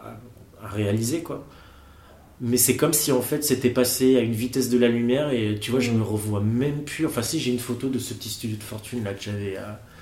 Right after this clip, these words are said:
Speaker 1: c'est bien ça de prendre des photos, des trucs comme ça,
Speaker 2: Ouais.
Speaker 1: comme ça t'as, t'as au moins un souvenir. Mais je, j'ai, j'ai aucun souvenir de, de ces moments, quoi.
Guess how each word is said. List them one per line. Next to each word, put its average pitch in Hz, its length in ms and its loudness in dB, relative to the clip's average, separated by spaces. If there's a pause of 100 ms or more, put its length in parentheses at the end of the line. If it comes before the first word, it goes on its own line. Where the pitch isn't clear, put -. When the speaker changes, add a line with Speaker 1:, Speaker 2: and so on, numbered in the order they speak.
(600)
Speaker 1:
c'est - 160 0
bien 131 180 4
ça 123 140 -2
de - 40 -8
prendre 110 180 0
des 107 100 2
photos, 110 320 0
des 110 120 0
trucs 117 260 -4
comme 123 160 -2
ça, 117 120 0
Speaker 2:
Ouais. 98 160 -2
Speaker 1:
comme 98 120 -12
ça 117 100 -6
t'as, 101 280 -4 (120)
t'as 107 80 -10
au 104 80 -4
moins 110 160 -2
un - 20 -6
souvenir. 110 560 -8 (500)
Mais 131 140 2
je, 113 200 2
j'ai, 110 280 -2
j'ai 107 160 -2
aucun 107 260 -2
souvenir 127 440 -4
de, 98 340 -4
de 101 100 -8
ces 98 160 -8
moments, 113 280 -6
quoi. - 200 -18